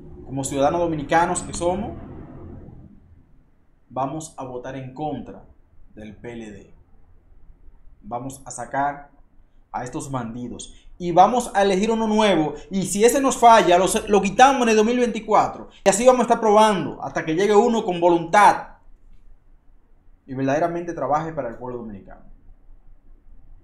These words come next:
Pero no más delincuente, ya no. El P L D tiene que des-, tiene que desaparecer en nuestro país. Ese partido no. Ya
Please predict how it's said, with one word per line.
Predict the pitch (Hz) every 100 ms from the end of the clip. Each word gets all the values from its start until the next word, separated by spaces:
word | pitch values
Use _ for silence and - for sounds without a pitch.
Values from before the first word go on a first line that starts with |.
| -
Pero | 120 135
no | 160
más | 165 160
delincuente, | 156 135 131 143 135 127
ya | 151 170
no. | 175 151 - - - - - - - - -
El | - 127 131
P |
L | 175 180
D | 185
tiene | 175
que | 170 170
des-, | 160 - - 156
tiene | 180 214
que | 208
desaparecer | 196 185 175 160 190
en | 165
nuestro | 143 139
país. | 139 107 - - - - - - - - -
Ese | 127 185
partido | 190 160 185 202 202 190 -
no. | 143 143 135 - - - - - - - - - - - - -
Ya | 117 123 139 147 143 -